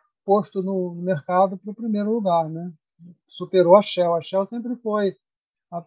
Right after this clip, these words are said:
a líder do mercado no Brasil, nessa área do petróleo. E era,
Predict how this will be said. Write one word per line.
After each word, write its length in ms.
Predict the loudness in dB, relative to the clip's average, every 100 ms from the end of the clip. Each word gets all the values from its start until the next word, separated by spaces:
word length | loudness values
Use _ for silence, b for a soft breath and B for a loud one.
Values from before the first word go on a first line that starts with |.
| -10
a 100 | -4
líder 300 | -2 0 0
do 100 | 0
mercado 440 | -4 -4 -6 -8
no 80 | -8
Brasil, 540 | -4 -4 -4 -8 -10 -12 _ _ -14
nessa 300 | -12 -4 0
área 340 | 2 0 -2
do 100 | -6
petróleo. 720 | -8 -12 -6 -4 -4 -6 -16 -20 _ _ _ _ _ _ _ _ -8
E 200 | -2 0
era, 560 | 6 8 8 6 -2